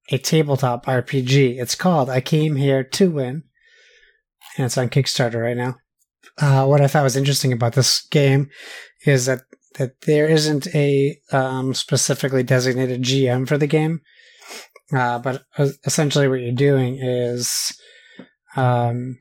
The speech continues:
you're pitching or you're trying to cre-, recreate a season of a reality television show, um, which I don't, maybe this has happened in the Networks board game, but not quite on the R P G level,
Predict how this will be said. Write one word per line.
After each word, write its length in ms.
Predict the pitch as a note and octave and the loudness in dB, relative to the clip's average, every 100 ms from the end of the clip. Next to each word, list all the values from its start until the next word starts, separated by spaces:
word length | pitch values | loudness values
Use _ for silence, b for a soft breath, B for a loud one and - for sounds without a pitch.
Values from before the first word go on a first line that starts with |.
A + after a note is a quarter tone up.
| _ _ _ | _ _ _
you're 760 | C3+ C3+ C3 C3 C3 C3 C3+ _ _ | 0 2 2 2 0 -2 -6 _ _
pitching 600 | - D3+ - D3 C3+ C3+ - | -4 -2 0 0 0 -2 -2
or 140 | C#3+ C3 | 0 2
you're 240 | C3 B2 | 2 -2
trying 380 | C3 D3 C#3 B2+ | -4 -2 -2 -4
to 300 | - C3+ A#2+ | -6 -6 -6
cre-, 180 | - C#3+ | -6 -4
recreate 640 | C#3 D3 - C#3+ D3 C#3+ | -2 -4 -4 0 2 2
a 100 | C3+ | 0
season 360 | A#2+ E3 C3 B2+ | 0 0 -2 -6
of 100 | A#2+ | -6
a 60 | A#2+ | -6
reality 360 | B2 B2 A#2+ | -4 -4 -6
television 520 | A#2+ C3 A#2 B2+ A#2+ | -2 -2 0 -2 -2
show, 300 | A#2+ C3 A#2+ - B B B B B B | -4 -4 -6 -8 B B B B B B
um, 560 | C3+ B2 A#2 A#2+ B2 C#3 _ | -4 -2 -2 -4 -8 -12 _
which 160 | - C3 | -6 0
I 60 | D#3 | 0
don't, 180 | F#3+ - _ _ | 0 -4 _ _
maybe 460 | F#3+ A#3 B3+ A#3 | 0 2 2 2
this 260 | F3+ F3+ - | 0 0 0
has 180 | D#3 C#3+ | 0 0
happened 300 | D#3 D3+ C#3 | -2 -2 -2
in 140 | C3 | -2
the 80 | B2+ | -2
Networks 540 | B2 C#3 F#3 F3+ F3 | -4 -4 0 0 -2
board 260 | - F3+ F3+ | -2 -2 0
game, 180 | F#3 D#3+ | 0 -2
but 140 | C3+ | -2
not 200 | C#3 C#3+ | -4 -4
quite 220 | D3 C#3+ C#3+ | -4 -4 -2
on 100 | C3 | -4
the 100 | B2+ | -2
R 280 | B2+ B2+ | -2 -2
P 200 | B2 C3+ | 0 0
G 240 | A#2+ C3+ C3 | 0 0 0
level, 440 | D3 D#3 F3 F3+ | 0 0 0 -2